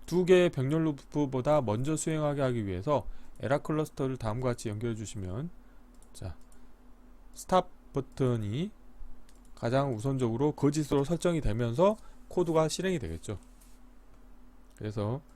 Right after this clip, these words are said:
자, 알람 프로그램의 기능을 구현하는 것과 관련돼서 다음과 같이 두 개의 병렬 루프를 이용을 해서 위의 화일 루프 같은 경우는 스테이터스 엘이디 값을 표시해주는 역할을 하고,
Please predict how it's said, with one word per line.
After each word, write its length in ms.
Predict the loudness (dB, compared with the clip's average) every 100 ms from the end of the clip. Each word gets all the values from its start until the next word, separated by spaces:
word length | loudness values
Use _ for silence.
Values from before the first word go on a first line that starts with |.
| -20 -10
자, 220 | -4 -2 0
알람 500 | 4 6 8 6 4
프로그램의 1040 | 4 6 8 8 8 8 8 6 4 0 0
기능을 400 | 0 2 4 2
구현하는 400 | 0 2 0 0
것과 240 | -2 0
관련돼서 460 | -2 -2 -4 -6 -6
다음과 280 | -4 0 0
같이 480 | 0 -4 -6 -4 -4 -6 -8 -10 -18 -18 -8
두 160 | 0
개의 240 | 6 8 6
병렬 380 | 4 2 4 2
루프를 340 | 0 2 4
이용을 300 | 4 0 0
해서 360 | 4 8 8 6 -14 -16 -2
위의 380 | 6 10 12 12
화일 220 | 12 10
루프 160 | 8 6
같은 320 | 4 4 0
경우는 480 | 2 2 2 0 0
스테이터스 540 | 2 2 4 0 4
엘이디 340 | 4 4 2
값을 380 | 2 2 2 -2
표시해주는 520 | 0 0 4 2 2 -2
역할을 300 | -2 0 2
하고, 460 | 0 0 0 0